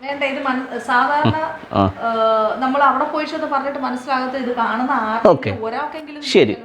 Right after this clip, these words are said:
Speaker 2: പറയാം. ഒരു കുടുംബം, അപ്പനുണ്ട്, അമ്മയുണ്ട്, രണ്ട് മൂന്ന് പിള്ളേരുള്ള ഒരു കുടുംബം.
Speaker 1: ഉം.
Speaker 2: അവിടെ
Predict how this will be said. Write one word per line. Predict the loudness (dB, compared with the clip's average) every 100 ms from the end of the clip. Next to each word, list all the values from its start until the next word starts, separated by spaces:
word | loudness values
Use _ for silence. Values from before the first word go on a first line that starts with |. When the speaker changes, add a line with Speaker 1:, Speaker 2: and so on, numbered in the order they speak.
| 4
Speaker 2:
പറയാം. | 4 0 -8 _ _ _ _ 2
ഒരു | 2 4 4
കുടുംബം, | 4 4 0 -8 _ _ _ _ _ _ -6
അപ്പനുണ്ട്, | 0 2 2 0 0
അമ്മയുണ്ട്, | 0 -2 -4 -6 _ _ -2
രണ്ട് | 0 2
മൂന്ന് | 0 2
പിള്ളേരുള്ള | 4 2 2 0 -2
ഒരു | -2
കുടുംബം. | -2 -2 -6 -12
Speaker 1:
ഉം. | -16 -20 _ _ _ _ -12 2
Speaker 2:
അവിടെ | 6 6